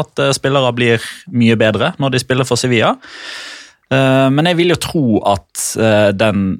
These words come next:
lagfølelsen, den teambuildinga som Sevilla har hatt nå i løpet av den perioden i Tyskland, egentlig bare har forsterket det inntrykket man allerede hadde, om at dette her er en veldig sammensveisa gjeng.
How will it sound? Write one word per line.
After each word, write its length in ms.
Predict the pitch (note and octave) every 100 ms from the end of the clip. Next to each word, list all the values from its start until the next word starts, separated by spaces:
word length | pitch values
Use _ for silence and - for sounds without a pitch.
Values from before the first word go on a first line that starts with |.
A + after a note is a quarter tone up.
| -
lagfølelsen, 1200 | A#2 F#2+ F#2+ G2+ - - A#2 G2+ D#2+ D2+ E2+ G2+
den 160 | F#2+ F#2+
teambuildinga 920 | - E2+ E2+ - D2+ D#2 D2 F#2+ D3
som 180 | - A2+
Sevilla 400 | - G2+ E2+ F#2
har 140 | -
hatt 80 | F#2+ - -
nå 140 | F2+ B2
i 20 |
løpet 220 | A2+ -
av 60 | G2
den 120 | F2+
perioden 300 | G2 F#2 F2+
i 80 | F#2 G2+
Tyskland, 320 | - F#2+ F#2
egentlig 300 | A2 E2+ E2+
bare 220 | F#2 F2
har 20 |
forsterket 1120 | F2 F#2 - F#2 - - - - F2 E2 E2+ F2+
det 160 | F#2
inntrykket 380 | F2+ F2 G2+ F2+
man 100 | F2+
allerede 400 | F2 F#2 F2+ D#2+
hadde, 180 | E2 E2
om 100 | A2
at 60 | G2+
dette 120 | G2
her 240 | F#2 F#2+
er 60 | F#2+
en 60 | F2+
veldig 240 | F2+ F#2+
sammensveisa 500 | F#2 F#2 F2 E2 E2 E2+
gjeng. 160 | A2+